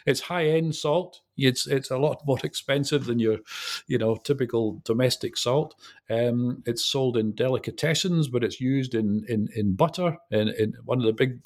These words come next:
manufacturers, butter manufacturers in Scotland, is using Skye salt. It's made in the most won-, it's put into the most wonderful,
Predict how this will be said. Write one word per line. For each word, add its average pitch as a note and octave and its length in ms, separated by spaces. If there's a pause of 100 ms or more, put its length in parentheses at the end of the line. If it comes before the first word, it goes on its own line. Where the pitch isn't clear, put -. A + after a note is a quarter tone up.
manufacturers, B2 680
butter B2+ 260
manufacturers B2 640
in A2 100
Scotland, D#3 440 (320)
is A#2 160
using A#2+ 280
Skye C3 380
salt. D3+ 420 (240)
It's D3 240
made C#3 240
in C3 100
the B2+ 80
most C3 240
won-, C#3 220
it's C3 100
put E3+ 220
into D3 240
the C3+ 160
most D3 240
wonderful, D#3 600